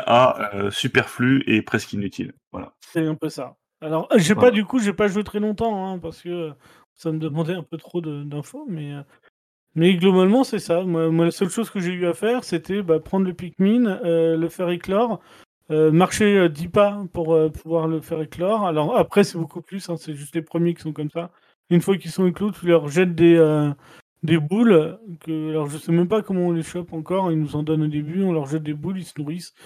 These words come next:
Speaker 2: ils sortent une fleur et, heu, ils nous donnent un objet. Et voilà.
Speaker 1: Voilà, donc, heu, je suis même un peu surpris par le mot
Speaker 2: Gratuit.
Speaker 1: que tu as utilisé. Tu as dit : « Jouer à ce jeu », j'ai l'impression qu'on ne joue pas, on consulte
Speaker 2: Non.
Speaker 1: ce jeu,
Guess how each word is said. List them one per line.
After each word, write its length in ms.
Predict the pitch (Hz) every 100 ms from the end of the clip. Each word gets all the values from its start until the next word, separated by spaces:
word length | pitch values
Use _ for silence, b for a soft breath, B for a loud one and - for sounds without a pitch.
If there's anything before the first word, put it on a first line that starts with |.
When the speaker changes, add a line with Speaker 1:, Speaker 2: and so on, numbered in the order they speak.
| b _
Speaker 2:
ils 80 | 165
sortent 220 | 131 160 160
une 100 | 147
fleur 380 | 156 160 190 -
et, 180 | 151 151
heu, 260 | 147 143 143
ils 140 | 143 143
nous 100 | 143
donnent 200 | 147 147
un 100 | 143
objet. 340 | 135 127 123 _ _ _
Et 40 | 143
voilà. 240 | 135 - _ _ B B B B B _ _ _
Speaker 1:
Voilà, 340 | 101 123 120 - _ -
donc, 360 | 107 113 95
heu, 320 | 113 107 104 -
je 260 | 104 117 120
suis 240 | - 120
même 400 | 117 131 127 123 - _ _ -
un 120 | 117
peu 560 | - 131 123 123 120 120 _ _ _ _ _ _ -
surpris 360 | 135 - 143 131
par 160 | 117
le 100 | 107
mot 140 | 113 123
Speaker 2:
Gratuit. 60 |
Speaker 1:
que 20 | -
tu 60 |
as 40 | 104
utilisé. 580 | - 107 101 123 135 _ _ _ -
Tu 140 | 110
as 60 | 98
dit : « 320 | 101 117 -
Jouer 360 | 104 95 113 131
à 80 | 110
ce 220 | - 104
jeu », 240 | 101 117 117
j'ai 140 | 110
l'impression 400 | 92 104 - 113
qu'on 140 | 104
ne 120 | 92 98
joue 200 | 113 110
pas, 280 | 104 101 -
on 80 | 95
consulte 440 | 110 101 - 185
Speaker 2:
Non. 140 | 175 151
Speaker 1:
ce 100 |
jeu, 60 | 98